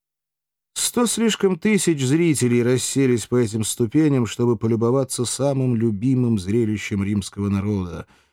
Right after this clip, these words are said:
кровопролитной борьбой гладиаторов и диких зверей. Среди этой стотысячной толпы выделялись на лучших местах живописные группы матрон, патрициев,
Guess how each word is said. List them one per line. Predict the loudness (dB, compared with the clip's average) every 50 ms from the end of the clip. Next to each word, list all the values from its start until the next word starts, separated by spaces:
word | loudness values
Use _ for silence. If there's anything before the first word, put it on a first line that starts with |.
| _ _
кровопролитной | _ -4 -2 0 0 0 -2 -2 -4 -2 0 0 0 -2 -2 -2 -2 -2
борьбой | -2 -2 -2 -4 -4 -2 -2 0 0 0
гладиаторов | -2 -2 -4 -4 -4 -4 -6 -4 -4 -4 -4 -4 -4 -4 -2 -2 -4 -4 -8 -20 _ _ _ _ _ _ _ _
и | -2 -2
диких | -2 -2 -4 -6 -6 -6 -12 -12 -12
зверей. | -12 -10 -6 -6 -4 -4 -6 -12 -14 -20 _ _ _ _ _ _ _ _ _ _ _ _ _ _ _ _ _
Среди | -4 -2 0 0 2 2 0
этой | 0 2 0 -2 -2
стотысячной | -2 -2 -4 -4 0 0 -2 -2 -2 -6 -4 -2 -2 -2 -2
толпы | -2 -2 -4 -4 -4 -2 -2 0 2 2 0 -2 -4 _ _ _ _ _ _ _
выделялись | -2 -2 0 0 2 0 2 2 2 0 0 0
на | 0 0 2
лучших | 0 0 -2 -4 -8 -4 0
местах | 0 0 0 -2 -4 -2 -2 0 0 0
живописные | 0 0 0 0 0 0 -2 -2 -2 0 0 0 0
группы | 0 0 0 -2 -2 0 -2 0
матрон, | 2 2 0 -2 -8 -6 -2 0 0 2 2 0 0 -2 -4 _ _ _ _ _ _
патрициев, | -8 -8 -8 -4 -2 0 0 0 -2 -4 -6 -8 -8 -12 -14